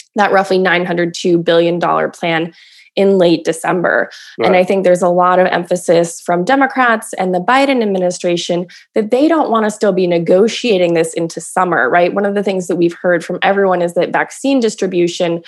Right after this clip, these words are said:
Speaker 1: is really key to getting this pandemic under control and letting the economy start to really get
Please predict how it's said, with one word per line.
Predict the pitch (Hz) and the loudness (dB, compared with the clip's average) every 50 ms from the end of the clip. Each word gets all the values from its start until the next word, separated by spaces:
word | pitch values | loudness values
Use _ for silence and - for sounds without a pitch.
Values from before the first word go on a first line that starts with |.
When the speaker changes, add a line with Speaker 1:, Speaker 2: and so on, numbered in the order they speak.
| - - - - - - | -16 -20 -20 -16 -4 0
Speaker 1:
is | - 180 175 180 | 0 0 0 0
really | 175 175 196 226 254 254 240 226 208 185 | -2 0 2 2 4 4 4 2 2 0
key | - - - 233 220 196 180 170 165 160 | -4 -6 -4 -2 -2 0 2 2 0 0
to | - - 190 | 0 -2 0
getting | 185 175 175 175 175 | 2 2 2 0 0
this | 165 165 165 - | -2 -4 -6 -8
pandemic | - 180 170 170 185 170 175 160 165 165 160 - | -6 -4 -4 -2 0 0 0 0 0 0 -2 -2
under | 160 160 151 135 - | -4 -2 -2 -2 -4
control | - - 165 165 160 - - 170 165 165 165 156 | -4 -6 -8 -6 -6 -2 0 2 2 2 2 2
and | - 175 175 170 170 | 0 0 0 0 0
letting | 165 165 160 160 | 0 2 2 2
the | 160 156 156 | 2 2 2
economy | 156 - - - 180 165 165 170 160 156 156 156 | 0 -2 -6 -4 -2 -2 0 0 0 0 0 -2
start | 156 - 165 156 143 - | -2 -4 -4 -4 -4 -4
to | - 175 170 | -4 -6 -4
really | 165 175 170 160 160 156 151 | -2 0 2 4 4 2 2
get | 156 147 139 - | 0 -4 -6 -6